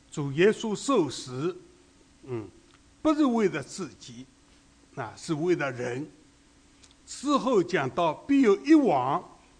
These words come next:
来毁灭这城和圣所，就主，主后七十年罗马将军来毁灭耶路撒冷城，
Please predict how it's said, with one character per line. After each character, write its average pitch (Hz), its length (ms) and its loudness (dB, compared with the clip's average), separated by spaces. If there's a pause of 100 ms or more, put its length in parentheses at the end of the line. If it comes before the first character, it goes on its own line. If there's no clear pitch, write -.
(160)
来 127 140 -4
毁 311 420 4
灭 294 240 4
这 - 180 -2
城 151 460 -2
和 185 180 -4
圣 180 360 -4
所， 139 400 -8 (360)
就 131 200 -8 (380)
主， 165 260 -4 (640)
主 135 320 -6
后 214 420 2
七 - 180 -6
十 277 200 -2
年 156 320 0
罗 151 280 0
马 190 240 4
将 160 340 0
军 208 300 0 (500)
来 139 140 -4
毁 147 280 -2
灭 151 160 0
耶 147 280 -2
路 139 140 -4
撒 135 240 -6
冷 120 100 -10
城， - 200 -12